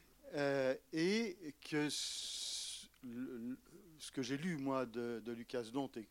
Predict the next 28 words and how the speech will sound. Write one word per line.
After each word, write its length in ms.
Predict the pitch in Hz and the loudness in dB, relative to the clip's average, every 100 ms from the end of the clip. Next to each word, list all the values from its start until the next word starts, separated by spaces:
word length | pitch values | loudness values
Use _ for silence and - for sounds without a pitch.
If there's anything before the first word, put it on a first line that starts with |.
| - | -14
ce 100 | - | -6
que 120 | 127 | 0
j'ai 100 | 123 | 4
entendu, 460 | 143 151 135 143 | 4 4 0 0
parce 140 | 113 107 | -6 -6
que 100 | 117 | -6
je 60 | |
l'ai 60 | 107 | -6
entendu 380 | 113 120 117 117 | -6 -6 -6 -4
à 60 | |
deux 120 | 110 123 | -2 -2
reprises, 540 | 120 - 135 131 104 | -2 -4 -6 -6 -4
euh, 160 | 110 104 - - - - - - | -6 -6 -10 -20 -20 -20 -20 -14
expliquer 380 | 120 - 135 131 | -12 -8 -8 -6
son, 140 | - - - _ - | -8 -8 -12 _ -8
euh, 640 | 139 135 131 127 120 113 - - - 370 - - - _ _ _ _ _ _ _ _ _ _ | 0 2 2 0 -2 -4 -6 -8 -14 -18 -20 -20 -20 _ _ _ _ _ _ _ _ _ _
c'est 440 | - - - 143 - | -10 -8 -4 -4 4
pas 120 | 180 | 6
aussi, 680 | 170 - - 180 196 185 175 - | 6 2 -2 0 0 -2 -6 -4
euh, 640 | 139 131 127 123 117 117 113 - - - | 0 2 2 0 -2 -4 -8 -14 -18 -4
caricatural. 720 | 135 135 135 - 180 139 139 | -4 -2 -2 0 0 2 0
Il 260 | 135 131 | 0 0
a, 120 | 131 143 - | 0 0 -2
il 140 | 127 | -6
a, 20 | 120 - - - - - | -6 -10 -20 -20 -14 0
il 100 | 135 | 2
a 60 | |
pratiquement 680 | 135 165 - 139 160 165 139 | 4 4 2 -2 2 2 2